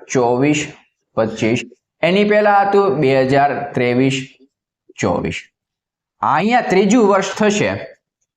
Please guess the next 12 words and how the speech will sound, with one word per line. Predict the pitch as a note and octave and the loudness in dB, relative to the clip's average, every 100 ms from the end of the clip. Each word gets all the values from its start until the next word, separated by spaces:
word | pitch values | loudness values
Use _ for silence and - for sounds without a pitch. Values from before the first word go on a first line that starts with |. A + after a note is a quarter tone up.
| _ - | _ -2
એન | F3 G#3 G#3+ | 0 2 2
ઈ | G#3+ E3+ G#3 | 2 0 0
પી | A3 A3 | 2 4
ને | A3 G#3+ - | 2 2 0
અનુસંધાને, | G#3 B3 - F#3 D3+ G#2+ A2+ G2 F#2 G2+ - _ _ _ _ | 0 0 0 2 2 2 0 0 -2 -4 -8 _ _ _ _
એન | C#3+ D#3+ F3 | -2 0 0
ઈ | F3 | 2
પી | F#3 F3 | 2 4
બે | E3 E3 E3+ | 4 2 2
હજાર | F3 F3 D3+ | 2 2 2
વીસ | F#3 A3 | 2 2
ને | A3+ | 2